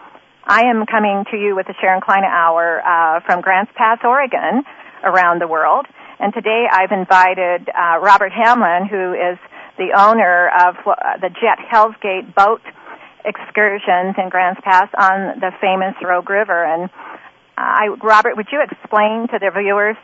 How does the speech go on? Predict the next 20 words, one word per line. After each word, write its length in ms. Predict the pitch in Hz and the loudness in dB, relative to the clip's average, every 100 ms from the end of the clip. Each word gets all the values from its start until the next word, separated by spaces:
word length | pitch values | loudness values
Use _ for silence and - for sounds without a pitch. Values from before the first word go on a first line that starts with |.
| 214 | 2
so, 280 | 180 180 175 | 4 4 2
uh, 240 | 185 180 | 2 0
they 140 | 202 | 0
will 120 | 202 180 | 0 0
understand? 640 | 180 185 - 202 196 190 - - | 0 -6 -4 0 0 -4 -10 -8
We're 180 | 214 269 - 254 | 0 0 0 -2
sitting 240 | 254 240 | 2 0
here 220 | 214 175 | 2 4
on 160 | 180 180 | 4 4
one 160 | 190 190 | 2 2
of 60 | |
the 40 | 180 | -2
most 160 | 180 180 214 | -4 -8 -6
beautiful 580 | 226 240 - 185 175 - _ - | 0 0 2 2 0 -4 _ -2
places 400 | 220 202 220 185 190 | 0 0 -2 -6 -4
in 120 | 185 | -2
the 80 | 185 | 0
world, 400 | 190 180 175 - | 4 4 2 -2
Grants 360 | - 214 214 - | -2 0 0 -2
Pass, 300 | 226 190 | 2 4